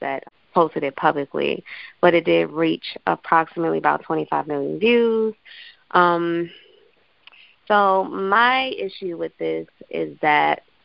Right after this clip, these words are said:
when she went on her rant and her tangent in regards, um, singling out black females,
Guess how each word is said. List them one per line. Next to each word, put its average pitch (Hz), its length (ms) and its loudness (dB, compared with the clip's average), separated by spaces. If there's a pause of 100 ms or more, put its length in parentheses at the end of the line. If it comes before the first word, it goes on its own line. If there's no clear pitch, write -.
(160)
when 190 240 4
she 214 220 -2
went 190 220 2
on 180 140 2
her 175 180 -4
rant 156 360 -4
and 160 140 -8
her 156 140 -6
tangent 156 360 0
in 156 80 0
regards, 151 580 2 (280)
um, 151 320 0
singling 165 440 2
out 143 340 2 (100)
black 151 360 0 (280)
females, 156 480 -4